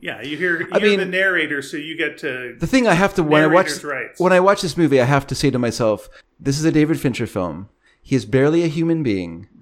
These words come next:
Speaker 2: He's more like a robot than a person."
Speaker 1: Mm-hmm.
Speaker 2: And so his movies are going to reflect that element of
Speaker 1: Oh, I
Speaker 2: him.
Speaker 1: thought you meant, uh, Fassbender.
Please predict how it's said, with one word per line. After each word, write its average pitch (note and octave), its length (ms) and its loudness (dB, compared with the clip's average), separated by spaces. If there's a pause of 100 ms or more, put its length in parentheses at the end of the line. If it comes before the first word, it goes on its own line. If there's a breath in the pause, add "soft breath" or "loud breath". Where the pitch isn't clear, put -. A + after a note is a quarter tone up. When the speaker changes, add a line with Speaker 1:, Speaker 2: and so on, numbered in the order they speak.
(180)
Speaker 2:
He's B2 180 -4
more C3+ 220 4
like D3+ 140 2
a E3+ 80 -2
robot A2 460 0
than A2 100 -6
a A#2+ 40 -6
person." - 600 -12
Speaker 1:
Mm-hmm. B2+ 200 -20 (100)
Speaker 2:
And A#2+ 80 -6
so B2 100 2
his B2+ 160 2
movies D3 320 4
are C#3 60 2
going B2 160 -2
to A#2+ 80 -4
reflect A#2 480 -6
that G2+ 160 0
element G2 320 -4
of D#3 80 -6
Speaker 1:
Oh, D#3+ 60 -4
I D#3 80 -4
Speaker 2:
him. C#3+ 60 -8
Speaker 1:
thought E3 220 -2
you C3+ 80 -8
meant, C3 300 -8
uh, A#2+ 160 -6
Fassbender. A#2 680 -12